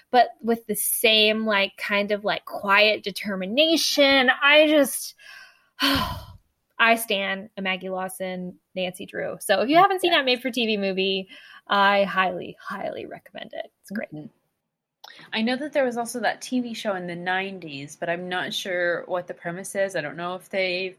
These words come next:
Speaker 2: make her a
Speaker 1: Yeah.
Speaker 2: college student or, I don't know. We'll find out someday, hopefully.
Speaker 1: Yeah, I don't really remember that one very well. I feel like I've seen a couple episodes of that, but I don't really remember watching it that much either.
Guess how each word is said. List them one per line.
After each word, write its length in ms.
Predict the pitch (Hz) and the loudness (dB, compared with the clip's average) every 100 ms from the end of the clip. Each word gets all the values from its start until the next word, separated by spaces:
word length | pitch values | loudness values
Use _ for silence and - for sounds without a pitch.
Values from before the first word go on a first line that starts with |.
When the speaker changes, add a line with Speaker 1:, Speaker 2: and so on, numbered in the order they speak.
| - | -4
Speaker 2:
make 220 | 196 220 | -2 2
her 120 | 202 | 2
a 40 | |
Speaker 1:
Yeah. 120 | 202 196 | 2 4
Speaker 2:
college 280 | 190 196 208 | 4 2 -2
student 500 | - 202 190 190 180 | -8 -8 -8 -8 -8
or, 220 | 160 165 _ _ _ _ _ - | -8 -10 _ _ _ _ _ -6
I 60 | 170 | -6
don't 100 | 170 | -6
know. 160 | - _ _ _ _ _ _ 180 | -12 _ _ _ _ _ _ -12
We'll 100 | 180 | -6
find 240 | 202 196 | -6 -2
out 220 | 190 - _ _ | -2 -2 _ _
someday, 540 | - - 185 170 147 | -20 -12 -10 -6 -6
hopefully. 480 | 165 - - 156 180 _ _ _ - | -6 -12 -12 -12 -12 _ _ _ 2
Speaker 1:
Yeah, 120 | 359 | 4
I 40 | |
don't 120 | 427 | 4
really 180 | 392 381 | 2 4
remember 340 | 349 277 233 233 | 4 4 2 2
that 120 | 214 | 2
one 120 | 208 | 2
very 140 | 208 190 | 2 4
well. 140 | 185 | 2
I 80 | 190 | 2
feel 160 | - 349 | 6 8
like 140 | 349 | 8
I've 100 | 339 | 6
seen 160 | 320 254 | 2 -2
a 80 | |
couple 240 | - 226 269 | -2 0 2
episodes 400 | 254 - 247 247 | 0 0 0 0
of 60 | |
that, 200 | 233 220 | 0 0
but 100 | 208 | 0
I 100 | 214 | -6
don't 380 | 196 - 208 202 | -6 -4 -4 -4
really 180 | 190 185 | -6 -8
remember 600 | 175 175 175 104 - - _ 311 | -10 -14 -10 -8 -8 -12 _ -14
watching 360 | - - - - | -12 -12 -12 -10
it 140 | - - _ | -12 -14 _
that 160 | - - | -18 -18
much 240 | - - | -18 -18
either. 260 | - - | -16 -18